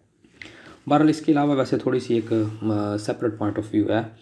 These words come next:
उसमें यह है कि वो फैमिलीज़ जो कि इनसिक्योरिटी फेस कर रही होती हैं, तो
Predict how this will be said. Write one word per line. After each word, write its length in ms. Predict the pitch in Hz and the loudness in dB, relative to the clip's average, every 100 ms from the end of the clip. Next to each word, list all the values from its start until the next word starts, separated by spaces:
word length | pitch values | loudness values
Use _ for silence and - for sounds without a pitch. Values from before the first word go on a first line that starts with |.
| - - - _ - | -20 -20 -20 _ -18
उसमें 220 | - 135 | -8 -2
यह 140 | 123 | 2
है 80 | 127 | 0
कि 80 | 131 | 0
वो 220 | 123 127 | 0 0
फैमिलीज़ 600 | 131 113 107 104 113 - 107 | 0 -2 2 4 4 2 -2
जो 180 | 107 | 2
कि 240 | 107 107 107 | 2 2 -2
इनसिक्योरिटी 680 | - 117 110 - 107 107 110 | -2 -4 -4 -4 -2 0 0
फेस 280 | - 107 | 0 -4
कर 160 | - 110 | -2 -2
रही 160 | 107 107 | 2 2
होती 240 | 104 - | 2 -2
हैं, 180 | 107 107 | -2 0
तो 340 | 110 104 104 | 0 0 -4